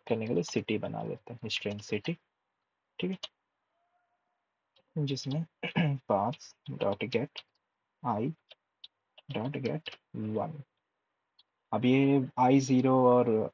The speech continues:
आई वन ये क्या है, अब ये मैं dry run करूँगा तो पता चल जाएगा।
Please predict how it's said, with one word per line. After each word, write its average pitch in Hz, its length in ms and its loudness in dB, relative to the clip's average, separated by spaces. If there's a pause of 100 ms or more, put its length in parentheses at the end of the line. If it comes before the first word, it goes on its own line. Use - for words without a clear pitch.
आई 117 200 2
वन 120 240 4 (380)
ये 117 160 -2
क्या 123 200 6
है, 117 260 4
अब 113 120 0 (440)
ये 113 200 4
मैं 117 160 -2 (140)
dry 117 280 2
run 120 140 2
करूँगा 120 240 6
तो - 120 4
पता 101 160 2
चल - 220 -2
जाएगा। 107 220 -2